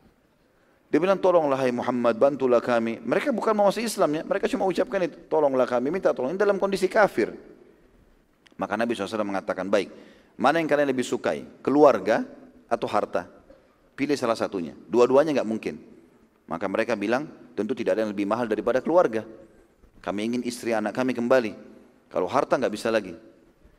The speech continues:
Ka-, harta nggak apa-apa, nggak bisa dicari." Kata Nabi sallallahu alaihi wasallam, "Baiklah, semua yang di bawah tangan saya punya kalian. Yang Nabi sallallahu alaihi wasallam punya bagiannya, kembalikan semua. Dan saya akan kumpulkan orang-orang, nanti kalian sampaikan keluh kesah kalian."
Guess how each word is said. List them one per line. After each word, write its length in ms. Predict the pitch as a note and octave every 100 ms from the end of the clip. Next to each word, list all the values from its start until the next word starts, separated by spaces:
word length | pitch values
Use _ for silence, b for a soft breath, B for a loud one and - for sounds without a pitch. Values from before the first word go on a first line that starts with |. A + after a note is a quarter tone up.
| _
Ka-, 140 | - -
harta 320 | A2 A#2+ E3
nggak 160 | C#3 G2
apa-apa, 240 | A#2+ G2
nggak 120 | F2+
bisa 80 | A#2
dicari." 320 | G#2 A2+ G#2 F2 - b b b
Kata 160 | - F#2
Nabi 160 | A2 A2+
sallallahu 60 |
alaihi 80 | A#2+
wasallam, 160 | D3 C#3
"Baiklah, 320 | F#2+ D2 B1+ - b b -
semua 480 | - A2+ C#3+ F#3 F#3
yang 100 | E3+
di 80 |
bawah 220 | D#3+ D#3 D#3+
tangan 320 | D#3 D#3+ D#3+
saya 240 | F3+ G#3+
punya 240 | G#3 C3+ A#2
kalian. 380 | G#2+ F#2 C#2+ C2 - - _ _ _ _ _ -
Yang 140 | F2+
Nabi 120 | A2 A#2+
sallallahu 0 |
alaihi 160 | A#2
wasallam 180 | B2 A#2+
punya 160 | A2+ A2+
bagiannya, 480 | G#2 G#2 A#2 C#3 G#3 - - -
kembalikan 460 | F#2+ F#2+ G#2 F#2+
semua. 320 | F#2 F#2 D#2+ - - b b b b -
Dan 160 | A2+ C3
saya 240 | E3 F3+
akan 160 | F#3+ E3
kumpulkan 460 | D#3+ D3 D#3+ D#3+
orang-orang, 720 | D3+ C#3 C3+ C3+ D3 G3 - -
nanti 260 | B2 C#3+
kalian 380 | D3 C3 D#3 D#3+
sampaikan 480 | - A#2 C3+ C3+ B2+
keluh 240 | B2+ A#2+
kesah 260 | - G2 F2
kalian." 380 | E2 D#2 D2